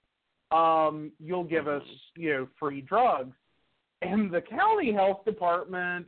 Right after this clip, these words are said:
Speaker 1: in Utah that he is talking about is like, "What?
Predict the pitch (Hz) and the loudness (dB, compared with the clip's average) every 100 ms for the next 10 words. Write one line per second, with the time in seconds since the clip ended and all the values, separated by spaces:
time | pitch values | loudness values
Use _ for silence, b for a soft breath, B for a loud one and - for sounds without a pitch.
0 | - 160 180 175 156 143 147 139 170 170 | -12 -8 -2 -2 -2 -6 -8 -8 -8 -2
1 | 180 165 165 165 160 156 139 135 165 143 | 2 4 6 6 4 2 -4 -6 -6 -8
2 | - 160 160 175 156 160 156 156 - b | -6 0 0 -2 -4 0 2 0 -4 b
3 | b b b _ 160 165 139 147 147 143 | b b b _ -6 -4 0 2 4 2
4 | 139 135 _ _ _ _ _ _ _ _ | 0 -4 _ _ _ _ _ _ _ _
5 | _ _ _ _ _ _ - 220 - 254 | _ _ _ _ _ _ -10 -2 2 2
6 | 508 622 523 | 4 2 0